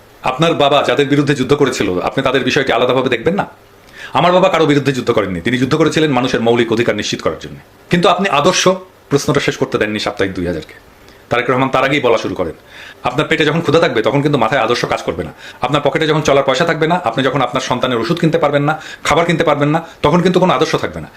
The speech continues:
এগুলো বইয়ে মানায়, বাস্তবে মানায় না। আমরা মুক্তিযুদ্ধের বিপক্ষ শক্তি বলতে যাদের কথা বলছি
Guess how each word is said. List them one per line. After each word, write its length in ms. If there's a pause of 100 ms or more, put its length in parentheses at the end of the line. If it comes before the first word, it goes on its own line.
(140)
এগুলো 380
বইয়ে 200
মানায়, 320
বাস্তবে 340
মানায় 240
না। 160 (480)
আমরা 240
মুক্তিযুদ্ধের 480
বিপক্ষ 320
শক্তি 280
বলতে 360 (220)
যাদের 240
কথা 160
বলছি 320